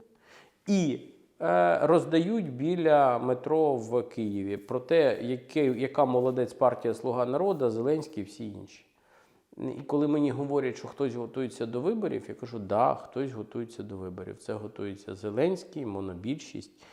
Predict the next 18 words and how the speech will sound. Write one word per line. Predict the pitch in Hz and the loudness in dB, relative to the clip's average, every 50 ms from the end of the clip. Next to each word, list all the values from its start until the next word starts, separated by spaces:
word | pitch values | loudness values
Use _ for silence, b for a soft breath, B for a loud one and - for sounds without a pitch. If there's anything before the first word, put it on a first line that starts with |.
| B B B B B | B B B B B
і | - - | -14 -14
всі | 95 - - - 104 | -14 -12 -12 -12 -12
ті, | - - - 135 139 131 | -12 -8 -6 -6 -6 -6
хто, | - - - - 101 98 101 107 107 104 104 104 101 101 98 98 95 90 92 50 50 50 50 50 50 50 50 - - 104 | -8 -12 -8 -6 -4 -2 0 0 0 0 0 0 -2 -2 -2 -2 -2 -2 -2 -4 -4 -4 -6 -6 -6 -6 -8 -10 -10 -10
ну, | 110 107 | -10 -12
просто | - - 120 117 107 - - - 110 101 | -10 -6 -4 -4 -4 -4 -6 -10 -10 -10
бачать | 98 110 113 110 110 107 - - 98 - | -8 -6 -2 0 0 0 0 -6 -8 -8
себе | - - 98 95 104 107 104 101 98 | -8 -10 -8 -4 -2 -2 0 -2 -2
завжди | 92 92 104 107 98 95 92 95 110 110 | -4 -4 -6 -6 -6 -6 -6 -4 -2 -2
у | 107 104 101 | -2 -2 -4
владі, | 98 95 92 87 87 87 - - - | -6 -8 -8 -8 -10 -10 -12 -12 -14
бачать | 95 95 101 101 104 - - - 101 | -8 -4 -4 -4 -4 -6 -12 -14 -14
себе | - - 107 98 98 98 | -12 -12 -12 -8 -8 -8
завжди | 92 92 101 98 95 95 101 101 | -8 -8 -8 -8 -8 -6 -8 -8
в | 98 | -10
цих | - - - 107 98 92 | -10 -12 -10 -10 -10 -10
зручних | 92 101 104 101 101 95 - - 98 90 - - | -10 -12 -10 -10 -10 -12 -12 -12 -12 -12 -12 -14
кріслах». | - - 95 92 - - - - - | -16 -16 -14 -16 -12 -14 -14 -14 -14